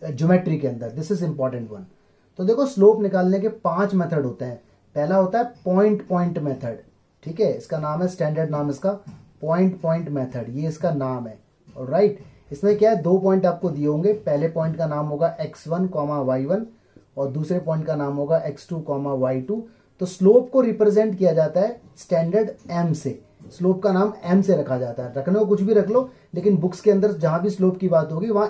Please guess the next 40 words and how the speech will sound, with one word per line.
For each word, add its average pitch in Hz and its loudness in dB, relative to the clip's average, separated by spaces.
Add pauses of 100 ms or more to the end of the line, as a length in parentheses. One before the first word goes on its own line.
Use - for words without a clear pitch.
(100)
एम 190 4
बोला 139 2
जाएगा 127 -2
उसे। 120 -8 (360)
तो 151 -6
स्लोप 196 2
निकालने 190 4
का 185 4
फॉर्मूला 175 -2
है 208 4
वाई 151 0
टू 185 -2
minus 165 0
Y 139 0
one 170 0
upon 160 -2 (400)
X - -16
two 190 0
minus 147 -4
X 127 -12
one। 104 -14 (360)
तो 143 -8
ये 175 4
फॉर्मूला 190 2
यूज 180 2
जब 143 2
होगा 190 2 (220)
जब 165 0
आपको 165 2
दो 156 -2
point 143 -4
दिए 117 -10
होंगे, 104 -10 (140)
ठीक 185 -6
है, 208 2
तो 143 -4
याद 143 2
रखना 127 0
है। - -8 (380)
दूसरा, 185 2